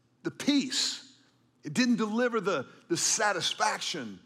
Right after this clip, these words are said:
a-, and the fulfillment that he thought it would when he began the chase. I-, if you've been alive for more than about thirty minutes, you understand that dynamic. You may not have the resume of Rick Rubin.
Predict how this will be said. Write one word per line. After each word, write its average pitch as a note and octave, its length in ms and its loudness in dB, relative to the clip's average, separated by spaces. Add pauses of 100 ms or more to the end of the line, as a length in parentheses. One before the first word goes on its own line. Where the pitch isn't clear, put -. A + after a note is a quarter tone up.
(280)
a-, F#3 220 2
and F#3 120 0
the E3 120 0
fulfillment G#3 800 -2
that F#3 160 4
he F3 180 0
thought B3+ 460 0
it E3+ 120 0
would C#3+ 460 0
when F#3+ 140 2
he G3 80 2
began G#3 680 2 (480)
the F#3 80 0
chase. F3+ 720 0 (1500)
I-, G#3+ 40 -2
if A3 240 -2
you've C4 180 4
been C4+ 160 4
alive A3 480 2
for G3+ 100 -2
more A3 220 2
than G#3+ 140 0
about F#3+ 340 -2
thirty A3+ 260 2
minutes, F#3+ 440 0
you A3+ 240 2
understand G#3+ 760 0
that F#3 180 2
dynamic. F3 480 0
You A3 120 0
may G#3+ 120 4
not F#3 200 2
have F3 160 2
the D3 100 -2
resume F3+ 440 2
of C#3 120 0
Rick D#3+ 200 0
Rubin. F#3 460 0